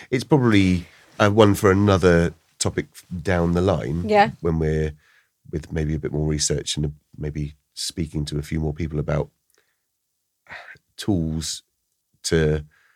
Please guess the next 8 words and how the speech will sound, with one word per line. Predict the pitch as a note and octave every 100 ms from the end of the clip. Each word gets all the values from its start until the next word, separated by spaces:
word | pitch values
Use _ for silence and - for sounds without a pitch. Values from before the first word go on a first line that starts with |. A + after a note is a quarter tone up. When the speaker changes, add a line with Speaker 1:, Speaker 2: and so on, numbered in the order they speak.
| _ _ _ _ _ - E2+
Speaker 1:
get | F2+ D#2 F#2+
out | F2 E2
of | D#2 D2 - _ _ _ _ _ _
periods | - D#2 D#2 D2 D2
of | D2+
low | D#2 D2+
mood. | D#2 D2+ D#2 _ _ - _ _ _ _ _ -
Uh, | E2 D#2+ D2+